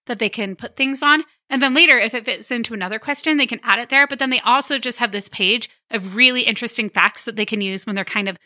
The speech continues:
putting all their information together later in the unit. And if you want help with these questions, we actually have ready to go research units for you that already have all the questions put together.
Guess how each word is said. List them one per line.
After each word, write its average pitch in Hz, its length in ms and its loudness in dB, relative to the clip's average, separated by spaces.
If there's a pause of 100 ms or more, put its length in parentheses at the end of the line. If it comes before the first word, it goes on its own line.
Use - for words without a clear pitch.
(320)
putting 254 240 0
all 233 80 2
their 220 100 2
information 208 480 -2
together 185 400 -6
later 185 260 -8
in 190 120 -12
the 190 100 -10
unit. - 280 -14 (720)
And 320 200 4
if 339 120 0
you 320 100 4
want 277 260 4
help 240 320 -4
with 277 140 -8
these 233 220 -4
questions, 277 600 0
we 247 100 0
actually 277 680 0
have 208 600 0
ready 233 220 2
to 247 120 -8
go 214 140 0
research 202 480 -2
units 277 260 0
for 269 160 -4
you 277 120 0
that - 220 0
already 220 360 0
have 196 340 4
all 202 160 0
the 196 80 -6
questions 202 480 -6
put - 180 -8
together. - 380 -8